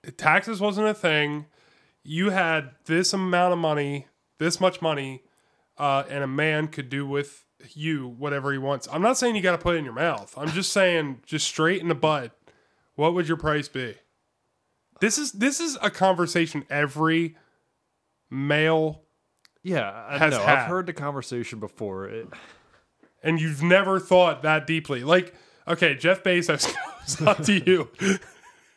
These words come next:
Speaker 1: Since we're using him as a fucking reference, uh, he has all the money in the world, and he's like, "Look,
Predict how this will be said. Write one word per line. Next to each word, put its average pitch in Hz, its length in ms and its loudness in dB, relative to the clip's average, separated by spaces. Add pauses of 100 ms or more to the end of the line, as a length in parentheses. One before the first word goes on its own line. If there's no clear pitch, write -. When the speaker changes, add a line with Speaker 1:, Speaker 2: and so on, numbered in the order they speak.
(460)
Speaker 1:
Since 160 240 -4
we're 151 120 -2
using 170 260 -2
him 170 160 0
as 160 140 -2
a 156 40 -6
fucking 165 300 -4
reference, 151 480 -4 (320)
uh, 135 300 -2 (100)
he 165 160 -2
has 156 220 0
all 143 100 0
the 160 100 -2
money 160 200 -4
in 151 60 -4
the 143 40 -6
world, 131 280 -4
and 117 60 -12
he's 127 200 -8
like, 123 180 -8
"Look, 127 220 -8